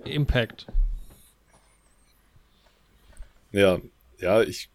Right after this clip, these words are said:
Speaker 2: ich glaub, ich hätt's halt ganz cool gefunden, wenn halt Jon, wenn die diesen Konflikt gehabt hätten auch, ne, Jon und Daenerys,
Speaker 1: Mhm.
Speaker 2: aber Jon will ja überhaupt nicht König sein.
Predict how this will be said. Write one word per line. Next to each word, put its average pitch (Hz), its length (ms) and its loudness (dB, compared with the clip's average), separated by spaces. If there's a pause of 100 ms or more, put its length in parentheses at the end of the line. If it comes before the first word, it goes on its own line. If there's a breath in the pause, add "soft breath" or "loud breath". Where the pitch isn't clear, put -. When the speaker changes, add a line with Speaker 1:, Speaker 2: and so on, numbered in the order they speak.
(420)
Speaker 2:
ich - 180 -10
glaub, 127 200 4
ich - 140 -2
hätt's 127 160 -4
halt 120 140 0
ganz 117 320 -2
cool 127 120 2
gefunden, 117 460 -4
wenn 107 140 -2
halt 107 260 -2
Jon, 113 300 2 (420 loud breath)
wenn 117 140 4
die 107 80 4
diesen 104 240 0
Konflikt - 420 -2
gehabt 98 340 2
hätten 131 280 2
auch, 131 300 0
ne, 120 320 -4
Jon 117 200 2
und 113 180 -4
Daenerys, 117 640 0
Speaker 1:
Mhm. 147 60 -20 (340 loud breath)
Speaker 2:
aber 180 200 -2
Jon 113 300 0
will 139 160 6
ja 85 160 2
überhaupt - 460 -6
nicht - 180 -14
König 85 320 -4
sein. 78 320 -4